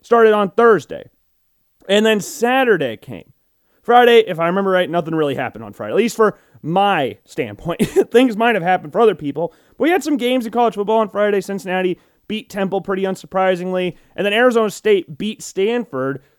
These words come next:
twenty-eight to ten with a pick six that eventually ruined the spread, and we'll get to the bets in a little bit. But on Saturday, in regards to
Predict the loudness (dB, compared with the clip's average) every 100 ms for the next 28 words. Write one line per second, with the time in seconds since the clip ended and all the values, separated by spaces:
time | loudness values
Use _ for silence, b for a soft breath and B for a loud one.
0 | -8 -4 0 -2 -4 -14 -4 -2 -2 -2
1 | -4 -4 -6 -6 -8 -6 -4 -4 -2 -2
2 | -2 -4 -4 -2 -2 -4 -4 -4 b b
3 | b -6 2 4 4 4 0 -4 0 2
4 | 2 2 -2 -4 -6 -8 -2 -2 -4 -12
5 | _ _ -6 -2 2 2 0 -2 -4 -4
6 | -18 _ _ _ -2 -2 -4 -4 0 2
7 | 0 -2 -6 -6 -8 -8 _ _ _ _
8 | -2 0 4 2 2 -2 -2